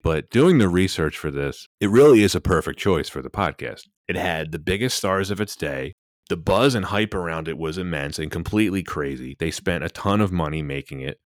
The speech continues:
Uh, forty-four million dollars, four hundred and forty million dollars today. There were two directors, two separate casts, and two and a half years of on and off filming in three different continents to bring this to the screen.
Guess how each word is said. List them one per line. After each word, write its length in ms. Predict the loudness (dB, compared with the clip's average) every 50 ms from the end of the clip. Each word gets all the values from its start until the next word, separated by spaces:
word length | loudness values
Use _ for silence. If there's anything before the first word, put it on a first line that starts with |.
| _ _ -18
Uh, 80 | -18 -16
forty-four 720 | -14 -8 -2 2 2 4 4 4 4 2 0 0 0 0 0
million 360 | -2 -4 -4 -4 -6 -6 -6
dollars, 560 | -6 -6 -6 -6 -8 -8 -10 -10 -12 -16 -20
four 300 | -14 -6 -2 0 0 2
hundred 260 | 2 2 2 2 0 -2
and 120 | -4 -6
forty 300 | -2 2 2 4 4 2
million 360 | 0 -2 -4 -6 -6 -8 -8 -8
dollars 320 | -6 -6 -6 -6 -6 -8
today. 440 | -8 -6 -6 -4 -4 -4 -6 -8 -10 _ _ _ _ _ -4
There 120 | -4 -2
were 80 | -2 -4
two 300 | -6 -4 2 4 6 6
directors, 680 | 8 6 6 6 4 0 -4 -6 -8 -8 -8 -10 -14 _ _
two 220 | -2 2 2 2
separate 460 | 2 2 0 0 0 0 -2 -4 -6 -6
casts, 500 | -6 -6 -6 -6 -8 -10 -14 -18 -20 -20 _ _
and 120 | -8 -8 -6
two 260 | -4 0 2 4 4
and 80 | 4 4
a 80 | 2 0
half 400 | 0 -2 -2 -2 -4 -6 -8 -8
years 360 | -6 -6 -4 -4 -6 -6 -8
of 160 | -8 -10 -8 -6
on 240 | -4 -2 0 0 0
and 120 | 0 0
off 220 | 0 0 -2 -2
filming 420 | -4 -4 -4 -4 -2 -2 -4 -6 -8
in 140 | -8 -10 -12
three 260 | -8 -4 -2 -2 0
different 340 | 0 -2 -2 -4 -4 -6 -4
continents 520 | -4 -2 -2 -2 -4 -6 -10 -10 -12 -12
to 100 | -12 -12
bring 300 | -6 -4 -4 -2 -2 -2
this 180 | -2 -4 -4 -4
to 120 | -6 -2
the 100 | -2 -2
screen. 360 | -2 -4 -6 -6 -6 -6 -6